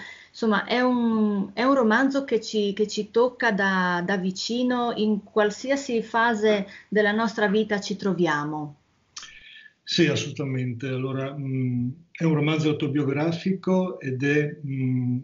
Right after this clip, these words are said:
Speaker 2: una s-, in realtà contiene due storie, perché c'è una prima parte e una seconda parte. La, la prima parte è appunto l'infanzia in questa casa di Lubiana, in particolare in questa cucina della, dell'appartamento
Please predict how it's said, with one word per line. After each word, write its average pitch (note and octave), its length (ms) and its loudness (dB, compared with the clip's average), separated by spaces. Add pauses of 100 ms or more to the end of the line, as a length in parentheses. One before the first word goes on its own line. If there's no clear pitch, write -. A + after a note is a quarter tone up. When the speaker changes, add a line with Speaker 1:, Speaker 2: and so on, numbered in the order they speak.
Speaker 2:
una C3+ 160 -8
s-, - 180 -10 (240)
in C#3 140 -4
realtà C3+ 340 0
contiene C3+ 480 -2
due C#3 180 -2
storie, B2+ 640 -2
perché B2+ 240 -4
c'è - 140 -4
una C3 140 0
prima C3+ 280 -2
parte C#3+ 580 -4
e C#3+ 60 -4
una B2+ 180 -2
seconda C3 380 -4
parte. A#2 560 -6 (720)
La, D3 280 2 (220)
la D#3+ 120 -2
prima E3+ 220 4
parte F3 300 0
è - 20 0
appunto D#3+ 300 -2
l'infanzia C#3 720 -4
in B2 80 -4
questa A2+ 260 -8
casa C3 300 -4
di C3 100 -2
Lubiana, C3+ 540 -2
in A#2+ 80 -2
particolare C3 540 -4
in B2 60 -2
questa B2 260 -8
cucina C3 600 -2
della, B2+ 260 -2 (160)
dell'appartamento C3 1300 -2